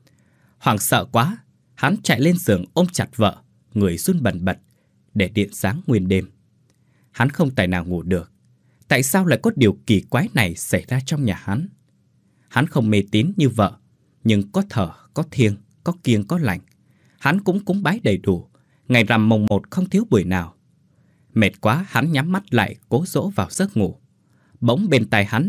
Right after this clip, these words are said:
âm vang một câu nói từ cõi diêu minh vọng về: "Đồ con bất hiếu, tao cấm mày hỗn láo với chị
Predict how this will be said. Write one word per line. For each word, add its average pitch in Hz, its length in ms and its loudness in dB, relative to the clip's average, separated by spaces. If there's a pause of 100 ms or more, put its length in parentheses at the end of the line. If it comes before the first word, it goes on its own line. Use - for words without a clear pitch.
âm 127 220 2
vang 110 280 -2
một - 160 -6
câu 143 140 2
nói 139 320 0 (360)
từ 92 160 0 (120)
cõi 107 260 -4
diêu 117 260 0
minh 98 300 -2
vọng 104 200 -4 (100)
về: 92 220 -4 (1500)
"Đồ 104 420 -4 (140)
con 98 340 -4
bất 131 200 0 (180)
hiếu, 131 260 4 (1160)
tao 107 240 0 (120)
cấm 180 360 2
mày - 440 -4 (480)
hỗn 139 280 2
láo 151 420 2
với 165 240 4
chị - 280 2